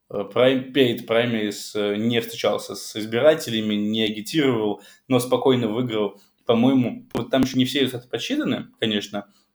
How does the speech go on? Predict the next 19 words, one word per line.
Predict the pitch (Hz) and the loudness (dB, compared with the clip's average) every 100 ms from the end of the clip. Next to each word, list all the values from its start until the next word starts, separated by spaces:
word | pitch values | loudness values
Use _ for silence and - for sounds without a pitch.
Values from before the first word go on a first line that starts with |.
| - | -4
но | 113 | 2
он | 135 135 | 2 4
не | 135 | 4
проиграл | 131 117 110 107 101 | 2 0 0 0 0
ни | 104 | 0
одного | 104 104 104 95 110 | -2 -2 -4 0 -2
округа, | 113 107 104 | -2 -4 -6
в | 98 | -2
том | 135 131 | 0 0
числе | 127 - 104 | -2 -4 -4
выиграл, | 110 113 104 98 98 _ _ _ _ | -4 -2 0 -2 -4 _ _ _ _
э, | - 110 | -2 2
домашние | 110 110 117 117 - 107 104 | 4 4 4 2 -2 -2 -2
округа | 101 107 110 | -2 -2 -2
своих | 107 104 - | 0 -2 -4
соперников, | - - 113 107 98 101 - _ _ | -6 0 0 0 -4 -8 -12 _ _
там, | - - _ _ _ | -20 -20 _ _ _
Конор | - 117 107 104 | -2 0 0 0
Лэмб. | 110 107 107 98 | 2 2 0 -4